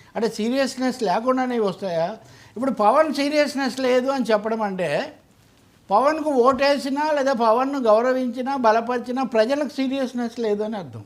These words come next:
అలాగే పవన్ను అదే ప-, ఇప్పుడు ఆ మన నాలాంటి వాడు అదే పనిగా మాట్లాడుతున్నాడు, అప్పుడప్పుడు విమర్శిస్తున్నాడు అంటే ఇంకా వీళ్ళకు కూడా సీరియస్నెస్ లేదని అర్థం. వైసీపీ వాళ్ళైనా ఇంకొకరైనా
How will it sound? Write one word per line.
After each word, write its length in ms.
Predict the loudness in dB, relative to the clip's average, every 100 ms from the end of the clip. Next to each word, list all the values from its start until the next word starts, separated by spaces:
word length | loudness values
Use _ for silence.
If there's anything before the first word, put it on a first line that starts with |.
| -20 _ _ _ _ _ _ _ _ _ _ _ -4
అలాగే 240 | 0 4
పవన్ను 460 | 6 8 8 6 4
అదే 240 | 6 6
ప-, 160 | 4 4
ఇప్పుడు 160 | 2 2
ఆ 80 | 2
మన 220 | 2 0
నాలాంటి 640 | -2 0 2 4 2 2
వాడు 120 | 0
అదే 180 | 2 0
పనిగా 280 | 0 -2 -2
మాట్లాడుతున్నాడు, 800 | 0 0 0 -2 -4 -4 -2 0
అప్పుడప్పుడు 420 | 0 -2 0 0
విమర్శిస్తున్నాడు 760 | 0 0 -2 -4 -6 -4 -2
అంటే 480 | -2 -2 -2 -2 -4 -10 -20 _ _ -8
ఇంకా 140 | -2 2
వీళ్ళకు 320 | 4 4 4
కూడా 180 | 4 6
సీరియస్నెస్ 600 | 4 4 2 0 -2 0
లేదని 320 | 0 2 2
అర్థం. 360 | 0 0 -4 -6 -20 -20 -20 -12
వైసీపీ 480 | -8 -8 -4 -4 0
వాళ్ళైనా 520 | 2 2 2 0 -2
ఇంకొకరైనా 1000 | -4 -4 -4 -2 0 0 0 -2 -2 -4